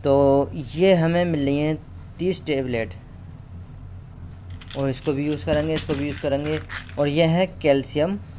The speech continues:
plus, ठीक है, ये हड्डियों के लिए काफ़ी बहुत बेहतर आता है। देखिए, ये सारे item जो है ना, काफ़ी बेहतर हैं।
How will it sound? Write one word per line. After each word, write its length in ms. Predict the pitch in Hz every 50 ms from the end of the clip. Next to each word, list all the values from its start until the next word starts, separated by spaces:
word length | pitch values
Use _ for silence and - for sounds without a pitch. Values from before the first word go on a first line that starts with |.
| - - -
plus, 300 | 123 113 101 92 - - - - - - - - - - - - - - - - - - - -
ठीक 140 | 143 151
है, 100 | 202 196 160 131 - - - - - -
ये 140 | 131 135 147
हड्डियों 300 | 135 131 120 117 127 120
के 80 | 113 120
लिए 120 | 123 127 123
काफ़ी 280 | 123 117 117 113 120
बहुत 220 | 113 113 113 - 110
बेहतर 240 | 110 110 110 113
आता 220 | 107 101 101 110 110
है। 360 | 123 139 - - 110 117 110 92 95
देखिए, 340 | 135 143 135 165 180 185 165 - 92
ये 140 | - 147 147
सारे 240 | - 135 127 127 131
item 260 | 123 123 117 120 123
जो 80 | 120 120
है 60 | 123
ना, 100 | 139 147
काफ़ी 300 | 139 - 120 117 135 135 120
बेहतर 320 | 113 107 104 - 113 110
हैं। 160 | 120 139 151